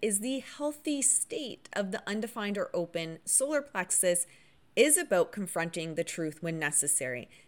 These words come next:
It is about moving in and out of others' emotional waves without identifying with them or trying to play nice to avoid rocking the boat. Again, I think it's just so important that we understand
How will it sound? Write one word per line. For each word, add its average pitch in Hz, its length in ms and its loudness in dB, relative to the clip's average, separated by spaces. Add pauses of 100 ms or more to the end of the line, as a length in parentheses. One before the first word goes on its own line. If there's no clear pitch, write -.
(140)
It 247 200 4
is 311 240 6
about 226 320 2
moving 208 460 0
in 208 80 -2
and 202 180 0
out 180 160 4
of 175 200 -2
others' 185 320 2
emotional 175 580 -2
waves 165 400 -2
without 175 300 0
identifying 196 800 0
with 180 120 -4
them 185 300 -4
or 190 500 8
trying 175 240 2
to 170 60 -2
play 175 320 -6
nice 156 480 -2
to 151 420 -2 (220)
avoid 147 340 -2
rocking - 300 -6
the 156 80 -8
boat. 208 400 -4 (240)
Again, 220 640 -4
I 196 120 0
think 208 200 -4
it's 208 140 -4
just - 340 4
so 226 220 -2
important 202 460 -6
that 185 120 -2
we 190 180 -6
understand 190 960 -2